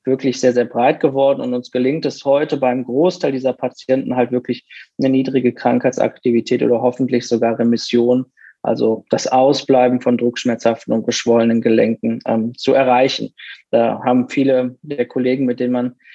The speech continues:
auch noch zusammenarbeitet, ähm, so in den neunzigern oder achtziger Jahren natürlich nur von geträumt, ne, wo wir noch über Goldsalze, ähm, ganz irgendwann auch über Methotrexat oder Sulfasalazin gesprochen haben. Ähm, das ist natürlich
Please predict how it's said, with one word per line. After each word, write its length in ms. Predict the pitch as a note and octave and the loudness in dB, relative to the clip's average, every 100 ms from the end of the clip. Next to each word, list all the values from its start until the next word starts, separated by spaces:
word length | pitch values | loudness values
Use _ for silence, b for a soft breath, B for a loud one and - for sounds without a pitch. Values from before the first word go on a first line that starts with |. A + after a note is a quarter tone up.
| B B _ | B B _
auch 180 | - B2+ | -6 -4
noch 160 | C3+ | -6
zusammenarbeitet, 1040 | - B2 B2 C3+ B2 A#2+ B2 A#2+ - B2 - | -6 -2 0 0 -2 -2 0 -2 -4 -10 -6
ähm, 320 | A#2 A#2+ A#2+ | -6 -4 -4
so 140 | B2+ | 0
in 80 | A#2+ | 2
den 140 | A#2 A#2 | 2 2
neunzigern 500 | B2+ C3 C3 C3 A#2 | 2 0 0 -2 -2
oder 220 | A#2 A2+ | -2 -2
achtziger 360 | B2 - B2+ | -4 -4 0
Jahren 200 | A#2+ A#2+ | 0 0
natürlich 360 | A#2+ A#2 B2+ A#2 | -4 -4 -4 -2
nur 140 | B2+ | -4
von 180 | A#2+ A#2+ | -2 -4
geträumt, 600 | A#2 - A#2 A#2 G#2+ G#2 | -6 -4 -2 0 -2 -6
ne, 180 | - A#2+ | -2 0
wo 140 | A#2 A2+ | 0 0
wir 180 | A2+ - B B B - | 0 -4 B B B -2
noch 140 | B2 | 0
über 240 | C3+ B2 | 2 0
Goldsalze, 1040 | A2 B2 B2+ - A#2+ A#2+ A#2+ - B2 A#2+ B2+ - | 2 0 0 0 2 2 0 -2 0 0 -2 -6
ähm, 420 | A#2 A#2+ B2+ C3+ - - - _ D3+ | -4 -6 -8 -18 -16 -12 -12 _ -12
ganz 300 | - C3 C3 | 0 0 0
irgendwann 420 | - C3 B2+ B2+ | 0 0 2 0
auch 140 | A#2+ A#2+ | 0 0
über 160 | B2 | 2
Methotrexat 880 | A#2+ A#2+ B2 - A#2 - B2 B2 B2+ | 0 -2 -4 -4 -6 0 2 2 0
oder 200 | B2 A#2 | 0 -2
Sulfasalazin 800 | A2+ B2 A#2+ B2 A#2+ A2+ - C3 | -2 -2 0 0 0 -2 -4 -2
gesprochen 560 | B2+ - - A2 - A2+ | -2 -4 -2 -2 -2 -6
haben. 300 | A2 A#2 A#2+ B B B B B | -4 -4 -8 B B B B B
Ähm, 220 | C#3 B2+ B2 | -2 0 0
das 220 | B2+ - | -2 -4
ist 100 | - | -2
natürlich 580 | B2 C3+ B2 A#2+ - | 0 2 0 -2 -16